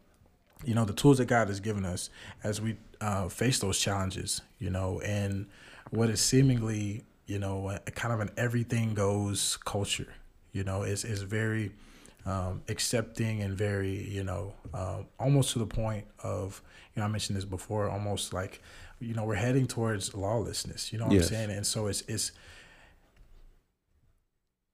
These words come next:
Speaker 1: it, it's, man, <laughs> we're gonna get into it some more, but,
Speaker 2: We,
Speaker 1: you know.
Speaker 2: we, we, we live, um, I guess the first, like, to, um, before I get to the scripture, something you said is like,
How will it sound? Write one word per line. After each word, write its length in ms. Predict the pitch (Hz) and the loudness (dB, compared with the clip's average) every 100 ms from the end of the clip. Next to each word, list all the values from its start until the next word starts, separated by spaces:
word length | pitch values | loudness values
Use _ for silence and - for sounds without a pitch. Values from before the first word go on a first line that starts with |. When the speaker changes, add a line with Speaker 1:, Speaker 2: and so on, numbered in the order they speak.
| _ | _
Speaker 1:
it, 140 | 113 107 | -12 -8
it's, 360 | 113 - - - _ _ _ _ _ _ - | -6 -4 -6 -8 _ _ _ _ _ _ -6
man, 320 | 117 104 98 - 113 127 | -4 -4 -6 -10 -4 -4
<laughs> 240 | - - | -2 0
we're 140 | 127 | 6
gonna 160 | 143 156 | 8 10
get 140 | 135 | 8
into 240 | 135 127 139 | 6 4 2
it 60 | |
some 180 | 123 107 | 2 0
more, 240 | 113 113 95 | 0 0 0
but, 280 | 95 87 | -2 -2
Speaker 2:
We, 240 | 123 127 120 | 0 2 4
Speaker 1:
you 60 | 117 | 4
know. 240 | 123 - - | 4 4 4
Speaker 2:
we, 160 | 120 - | 6 6
we, 120 | 120 131 | 4 6
we 20 | |
live, 420 | 117 110 107 101 | 8 8 6 4
um, 460 | 104 101 - 101 - - | 2 0 0 -4 -4 2
I 100 | 113 | 4
guess 180 | 113 | 4
the 120 | - 98 | 2 0
first, 420 | - 107 98 - | 4 4 2 0
like, 200 | 98 95 | 0 0
to, 360 | - 98 92 92 | 2 4 6 4
um, 340 | 87 90 87 | 2 0 0
before 280 | 101 95 101 | -2 0 2
I 80 | 95 | 2
get 180 | 95 - | 0 0
to 80 | |
the 120 | 90 90 | 0 0
scripture, 340 | - 107 95 | 0 -2 0
something 300 | - 104 101 | 2 4 6
you 80 | 95 | 6
said 360 | - 101 104 | 4 4 6
is 140 | 92 87 | 4 4
like, 400 | 90 90 92 | 4 4 0